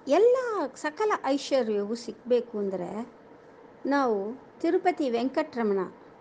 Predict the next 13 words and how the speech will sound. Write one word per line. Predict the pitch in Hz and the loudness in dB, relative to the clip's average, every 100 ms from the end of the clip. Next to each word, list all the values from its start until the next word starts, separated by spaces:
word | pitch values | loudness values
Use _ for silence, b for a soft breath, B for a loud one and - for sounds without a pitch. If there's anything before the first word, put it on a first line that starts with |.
| - - - - | -20 -20 -20 -6
ಶ್ಲೋಕ | 254 240 240 | 0 0 -2
ಹೇಳ್ಬೇಕು | 277 202 190 185 - | -6 -6 -8 -10 -14
ಅಂತ | 135 - - - - - - - - - | -16 -18 -20 -20 -20 -20 -20 -20 -8 2
ಅದನ್ನ | 339 349 | 4 4
ವಿವರಿಸುವ | 254 202 208 202 294 | 0 -2 -4 -4 -6
ಸರಳ | 370 226 190 | -6 -6 -6
ಕಥೆ. | 190 - - - - - - - - - - - - - - - - - - | -8 -12 -20 -20 -20 -20 -20 -20 -20 -20 -20 -20 -20 -20 -20 -20 -20 -10 2
ನಮ್ಮ | 294 302 233 202 247 - - - - - | 4 4 2 -2 -4 -8 -20 -20 -14 -2
ಭಾರತ | 220 311 440 466 403 254 | 4 6 4 4 0 0
ದೇಶದಲ್ಲಿ | 226 226 214 190 190 214 285 - - - - - - - - | -2 -2 -6 -6 -6 -6 -10 -16 -20 -20 -20 -20 -16 -10 2
ಚಂದ್ರನೋಡ | 339 392 403 381 381 339 285 233 - - - | 6 6 6 4 4 4 2 -2 -10 -20 -20
ಇದು | - 254 247 - | -4 0 0 0
ಆತ್-, | 240 294 294 | 0 -2 -2